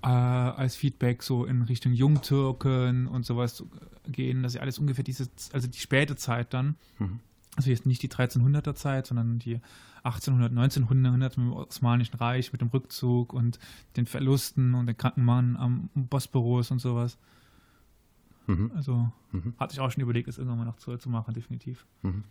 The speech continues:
Speaker 2: Gut.
Speaker 1: Aber diese Frühzeit von den Osmanen, der, die kommt sowieso noch, die ist geplant. Also da, die, die Folge steht schon quasi.
Speaker 2: Ich möchte aber noch, ich, jetzt muss ich doch noch mal, Entschuldigung, ich habe jetzt gerade noch mal nachgesehen. <clears throat>
Speaker 1: Ja.
Speaker 2: Am achtundzwanzigsten Juli neunzehnhundertneunundachtzig hat Milosevic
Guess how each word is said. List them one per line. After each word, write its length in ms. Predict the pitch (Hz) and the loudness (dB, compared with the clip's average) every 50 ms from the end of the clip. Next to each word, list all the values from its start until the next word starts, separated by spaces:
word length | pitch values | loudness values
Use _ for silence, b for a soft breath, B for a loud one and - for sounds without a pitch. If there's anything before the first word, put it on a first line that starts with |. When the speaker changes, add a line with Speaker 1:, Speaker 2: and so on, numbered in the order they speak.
| - _ _ _ _ _ _ _ _ _ _ _ _ _ b b b b b b b b b b b b _ _ _ _ _ _ _ _ _ _ _ _ - _ _ - | -18 _ _ _ _ _ _ _ _ _ _ _ _ _ b b b b b b b b b b b b _ _ _ _ _ _ _ _ _ _ _ _ -20 _ _ 4
Speaker 2:
Gut. 240 | - 262 277 - - - B B B B B B B B _ - | 4 4 4 4 -6 -12 B B B B B B B B _ 2
Speaker 1:
Aber 200 | 135 123 131 123 | 4 4 4 4
diese 240 | - 139 117 123 117 | 4 0 0 0 0
Frühzeit 420 | - - 208 - - - 165 156 | 2 2 2 2 2 0 0 2
von 120 | - 165 151 | 2 2 2
den 40 | 143 139 | 2 0
Osmanen, 640 | - - - - - - 135 131 127 127 123 117 | -4 -8 -10 -8 0 2 2 2 4 2 2 2
der, 220 | 120 117 113 117 | 2 0 0 0
die 140 | 117 117 117 | 0 -2 -4
kommt 260 | - - 120 113 107 | 0 0 2 2 2
sowieso 320 | - 110 110 110 98 104 101 | 0 -2 -2 0 2 2 2
noch, 160 | 98 98 95 | 2 0 0
die 80 | - 117 | -2 -2
ist 120 | 107 - | -2 -2
geplant. 400 | - - - 104 95 95 98 - | -8 -6 -4 -4 -4 -4 -8 -8
Also 180 | 113 107 - 113 | -8 -10 -8 -6
da, 300 | - 107 101 104 104 - - - | -4 -4 -4 -4 -6 -8 -8 -4
die, 140 | - 117 110 - - - | -4 -4 -4 -4 -4 -2
die 100 | 127 117 | -2 -2
Folge 300 | - - 117 117 117 110 | 2 2 2 2 2 -2
steht 200 | - 127 120 - | -4 -6 -6 -4
schon 100 | 107 107 | -6 -6
quasi. 280 | - 107 107 110 - - | -6 -8 -8 -8 -10 -10
Speaker 2:
Ich 120 | - - | -4 -2
möchte 200 | 123 113 - 196 | -2 2 4 4
aber 120 | 107 104 | 4 6
noch, 140 | 104 104 - - | 4 2 2 -2
ich, 160 | - - - B B B B B | -12 -12 -12 B B B B B
jetzt 140 | 113 - - | -2 0 2
muss 100 | 117 104 | 0 0
ich 80 | 101 | 2
doch 100 | - 110 | 2 4
noch 100 | 92 101 | 4 6
mal, 120 | 98 95 90 | 4 4 2
Entschuldigung, 360 | 92 - 98 95 87 85 80 | 2 0 0 0 0 -2 -4
ich 100 | - - | -6 -4
habe 80 | - 117 | -4 -4
jetzt 80 | 110 - | -2 0
gerade 180 | - 123 - - | 0 0 0 2
noch 60 | 123 | 2
mal 100 | 110 95 | 2 2
nachgesehen. 420 | 92 92 - - - 90 90 - - - | 2 0 -2 -4 -6 -6 -6 -6 -6 -2
<clears throat> 480 | - 151 - - - - 135 107 92 - - | 0 0 0 0 0 2 2 2 0 0 2
Speaker 1:
Ja. 180 | 123 110 - - - - _ _ _ - - - B B B B B B B B B B B B B B B B - - - - | 2 2 2 0 -4 -20 _ _ _ -20 -18 -18 B B B B B B B B B B B B B B B B -20 -20 -4 4
Speaker 2:
Am 260 | - 113 117 127 - - | 6 6 6 6 4 2
achtundzwanzigsten 720 | - 170 - - 160 160 - 123 131 131 135 - - 131 | 0 0 4 4 0 2 2 2 2 2 0 2 2 2
Juli 200 | 123 123 139 135 | 4 4 4 4
neunzehnhundertneunundachtzig 1200 | 117 107 107 - 120 110 - - - 117 107 110 117 147 170 156 - 120 127 - - - 87 - - | 4 4 4 4 2 0 0 0 2 4 4 6 6 6 4 4 2 0 0 0 -2 -6 -4 -2 -2
hat 180 | 98 - - | -4 -2 0
Milosevic 800 | 110 107 101 101 117 - - 151 135 139 165 - - - - - | 0 2 2 2 2 2 0 0 0 0 0 -2 -4 -6 -6 -8